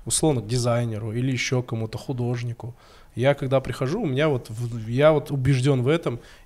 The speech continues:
я могу лёгкое дать примерно направление, что я хотел бы, но я доверяю профессионалу.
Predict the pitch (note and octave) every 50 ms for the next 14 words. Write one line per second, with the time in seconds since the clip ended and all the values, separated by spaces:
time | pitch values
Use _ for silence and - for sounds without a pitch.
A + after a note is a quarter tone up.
0 | - B2 C#3 D#3 E3+ F3 E3+ E3 F3 D#3+ D#3 D3+ D#3+ D#3 D#3 D#3 - C#3 A#2+ A2+
1 | A2+ B2 B2+ A#2+ A2+ - - - C3 C3+ C#3+ D3+ D3+ C3 B2+ A#2+ A#2 A#2+ A#2 -
2 | B2+ B2 C3 C#3 C3+ B2 A#2 A2 - - B2 A#2+ A#2+ - - A#2 - - G3+ B3
3 | A#3 F3+ C#3 B2 C#3 - - - - - - _ - B2+ C3 C3+ C3+ C3 D3+ E3
4 | D#3+ C#3 C#3+ C3 C3+ C#3 C#3+ C3+ A#2 - A2+ G#2 - - - B2 B2 A#2 A2+ A#2